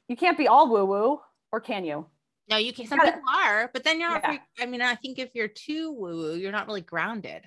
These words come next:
Speaker 2: I think it's possible to have all of it woven together.
Speaker 1: Yeah.
Speaker 2: Yeah. Anyway.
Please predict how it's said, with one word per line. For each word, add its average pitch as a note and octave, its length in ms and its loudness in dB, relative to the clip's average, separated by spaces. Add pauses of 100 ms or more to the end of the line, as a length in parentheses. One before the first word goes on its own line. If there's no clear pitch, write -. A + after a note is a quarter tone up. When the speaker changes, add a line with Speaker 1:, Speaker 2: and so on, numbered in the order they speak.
Speaker 2:
I G#3 60 0
think C4+ 140 -4
it's C#4 140 -8
possible C4 460 2
to - 100 -6
have F#3+ 200 -2
all F#3+ 260 -4
of F#3+ 100 -8
it - 140 -8
woven E3+ 380 -6
together. D#3 580 -8 (580)
Speaker 1:
Yeah. - 180 -4 (500)
Speaker 2:
Yeah. - 180 -8 (720)
Anyway. D3 420 -16